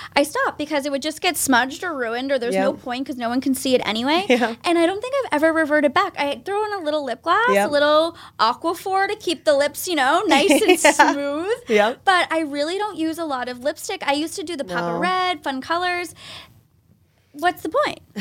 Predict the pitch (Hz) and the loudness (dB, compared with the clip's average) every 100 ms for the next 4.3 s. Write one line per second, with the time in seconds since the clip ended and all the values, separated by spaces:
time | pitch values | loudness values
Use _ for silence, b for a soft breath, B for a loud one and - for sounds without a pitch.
0 | - 285 311 359 554 427 311 311 349 339 | -6 -2 0 2 0 2 2 2 0 -4
1 | - 320 320 330 415 427 277 285 330 339 | 0 2 2 0 -2 -4 2 2 2 0
2 | 320 330 330 285 427 349 302 254 240 269 | 0 0 0 -2 -2 -4 -4 -6 -4 -2
3 | 254 240 262 233 220 - - 190 180 170 | -2 2 2 4 2 -2 -4 0 2 0
4 | 180 254 233 | -2 -8 -10